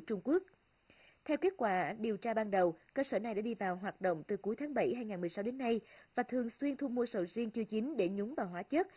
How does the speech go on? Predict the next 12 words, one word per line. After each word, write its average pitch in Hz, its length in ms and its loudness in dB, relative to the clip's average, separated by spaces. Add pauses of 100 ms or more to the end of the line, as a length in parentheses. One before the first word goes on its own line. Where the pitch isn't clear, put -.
(240)
trước 185 160 6
khi 262 180 -2
đưa 233 180 2
ra 220 140 -4
thị 196 160 -2
trường 185 180 -2
tiêu 196 120 -2
thụ. 180 320 0 (720)
Ông 254 180 0
Hoàng 226 220 -2
Văn 240 200 -4
Trọng, 180 240 2